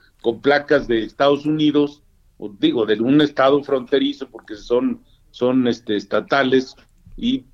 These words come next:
ya lo puedes regularizar con dos mil quinientos pesos.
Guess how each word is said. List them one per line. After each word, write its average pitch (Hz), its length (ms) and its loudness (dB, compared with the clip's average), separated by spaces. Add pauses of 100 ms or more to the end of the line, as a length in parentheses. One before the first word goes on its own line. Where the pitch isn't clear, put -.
(540)
ya 151 160 4
lo 151 340 6 (200)
puedes 151 260 4
regularizar 127 680 4
con 139 160 -2
dos 123 160 -2
mil 139 200 -4
quinientos 139 480 -4
pesos. 170 480 -4